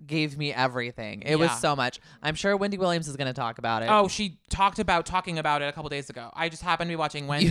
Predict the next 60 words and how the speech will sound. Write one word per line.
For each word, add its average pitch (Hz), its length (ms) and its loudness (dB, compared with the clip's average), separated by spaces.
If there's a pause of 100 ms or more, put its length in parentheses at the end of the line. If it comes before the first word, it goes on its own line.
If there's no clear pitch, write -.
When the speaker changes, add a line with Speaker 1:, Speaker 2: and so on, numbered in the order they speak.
(200)
Speaker 1:
you've 247 140 6
been 294 100 4
watching 240 260 10
a 202 60 8
lot 170 300 10
of 160 100 4
Wendy. 139 240 2
Speaker 2:
I've 269 440 6
been, 262 440 2
uh, 240 80 -2
you 240 160 2
know, 220 260 4
at 220 80 2
home 208 240 2
looking 202 240 0
for 208 140 0
a 202 40 0
job. 143 360 0
So 170 360 2
I, 170 360 0
at 170 100 0
eleven 156 320 -2
A 180 140 -4
M, 160 340 -6
have 156 140 -6
been 147 180 -6 (140)
tuning 165 300 -4
in. 143 220 -4
And 160 240 -8
she, 165 400 -6
on 156 200 -4
Monday, 147 340 -2
was 127 260 -6
like, 120 360 -8 (420)
"This 185 160 -12
is 349 100 -14
a - 40 -6
lot 147 440 -8
to, 131 180 -10
uh, 117 60 -10
talk - 220 -12
about." - 280 -18
So 139 400 -4 (440)
she 190 420 -4
said 226 240 0
she 226 120 -4
didn't 214 120 -4
wanna 185 100 -2
talk 208 260 4
about 196 160 4
it 175 40 -4
anymore, 165 460 2
but 156 140 -6
then 156 100 -6
her 160 80 -8
producer 165 320 -4
was 156 100 -6
like, 143 140 0
"Well, 156 240 4
the 147 240 -10